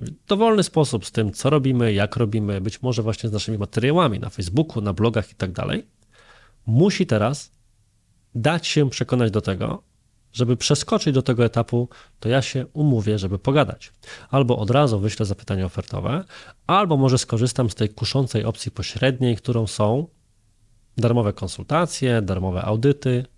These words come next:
te inne realizowane jeden na jeden, raz jeszcze to podkreślę, działania.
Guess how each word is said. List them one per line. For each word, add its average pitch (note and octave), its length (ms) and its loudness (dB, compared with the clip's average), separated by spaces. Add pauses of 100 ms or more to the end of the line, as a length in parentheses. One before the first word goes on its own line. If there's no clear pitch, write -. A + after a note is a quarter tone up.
(120)
te B2+ 80 -2
inne D3+ 500 2 (380)
realizowane D3+ 640 4
jeden B2+ 220 2
na A#2 80 2
jeden, A2 240 2
raz G#2 200 0
jeszcze A2 220 -4
to G2+ 100 -6
podkreślę, G2 580 -6 (320)
działania. A#2+ 360 2